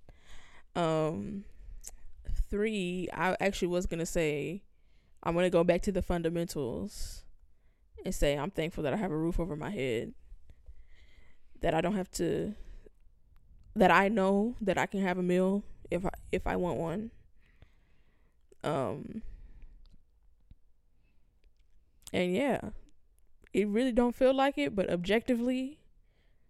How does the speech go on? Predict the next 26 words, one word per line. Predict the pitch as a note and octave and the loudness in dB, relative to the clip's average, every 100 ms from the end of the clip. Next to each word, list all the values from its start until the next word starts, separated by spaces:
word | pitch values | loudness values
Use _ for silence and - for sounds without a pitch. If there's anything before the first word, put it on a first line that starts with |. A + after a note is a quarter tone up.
| - - _ _ _ _ - - _ - - - - - | -20 -20 _ _ _ _ -20 -20 _ -20 -20 -20 -14 -4
like, | D#3 D3 - - - - - - - - - - | 2 2 0 -12 -20 -20 -20 -20 -20 -20 -16 -2
I, | - F#3+ G3+ | 4 6 6
I | |
don't | G#3+ G#3 | 6 4
have | G3 | 4
much | F#3 - | 2 0
to | F3+ | 0
complain | E3 - | -2 -2
about. | - - - - - | -2 -8 -12 -16 -4
I | F3 | -4
ju-, | F3 E3+ | -2 0
I | F3+ | 2
simply | F3+ G3+ F#3+ F#3+ | 2 0 0 0
don't. | F3+ E3 - - - | -2 -4 -6 -8 -2
Like, | F3+ F3 | 0 4
you | G#3 | 4
know, | G3+ G3 G#3 - - - - - | 6 4 2 -2 -20 -20 -6 -2
I'm | F3 | 2
getting | F3 F3+ F3 G3 - - - | 2 2 0 -2 -6 -16 -4
a | F#3+ | 0
hi-, | F3+ - F3 - - | 0 2 0 0 0
a, | F3+ F3 F3+ | 2 2 0
a | |
higher | F#3+ F#3 F3+ | 0 2 2
education. | F#3 F3+ F3 F#3+ F#3+ G3+ A3 - _ - - - - _ - - - - - | 0 0 0 0 -2 -2 -6 -14 _ -20 -20 -20 -20 _ -20 -20 -20 -20 -4
Um, | E3+ D#3+ D#3+ - - | 0 2 0 -4 -8